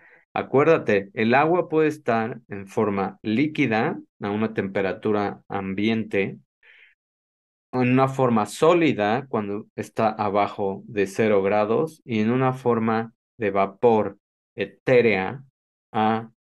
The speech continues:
más de cien grados a nivel del mar. Entonces, este, estos cambios de energía también se traducen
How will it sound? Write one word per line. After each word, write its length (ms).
más 520
de 140
cien 460
grados 720
a 120
nivel 380
del 160
mar. 320
Entonces, 960
este, 640
estos 640
cambios 800
de 100
energía 760
también 460
se 160
traducen 840